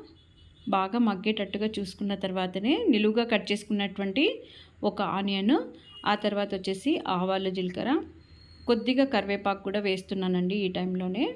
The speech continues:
ఇదండి ఈ విధంగా. ఇంక ఇవన్నీ మగ్గే లోపల ఇందులోకి సింపుల్ మసాలానే మసాలా కూడా కాదండి.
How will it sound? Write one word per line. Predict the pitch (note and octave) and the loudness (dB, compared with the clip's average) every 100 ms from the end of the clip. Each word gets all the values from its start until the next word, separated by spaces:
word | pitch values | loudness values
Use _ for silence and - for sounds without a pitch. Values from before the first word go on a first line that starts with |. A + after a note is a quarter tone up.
| - - - | -10 -20 -8
ఇదండి | G#3+ F#3+ F3+ F3+ | -4 -2 -2 -2
ఈ | F#3+ | -2
విధంగా. | G3 F#3+ F#3 F#3 - - - - - - - - | -2 -4 -6 -8 -14 -20 -20 -20 -20 -20 -8 2
ఇంక | A#3+ | 4
ఇవన్నీ | A#3 G#3+ A3 C4 | 4 4 4 6
మగ్గే | A3+ F#3 A3 | 4 2 0
లోపల | G#3+ G#3 A#3+ G4 A#4+ - - | 0 0 0 0 -2 -10 -2
ఇందులోకి | G#3+ G#3 G#3 G3+ - E4 D#4+ - | 2 2 2 -2 0 2 2 -2
సింపుల్ | - A3 A3 A#3+ | 2 2 4 4
మసాలానే | A3+ G#3+ G#3+ G#3 G#3 | 2 0 0 0 0
మసాలా | G#3 G3 G3 F#3+ | 0 -2 0 0
కూడా | F#3+ G#3 C#4 | 0 2 2
కాదండి. | C4+ G#3 G#3 G#3+ G#3 | 2 2 2 2 4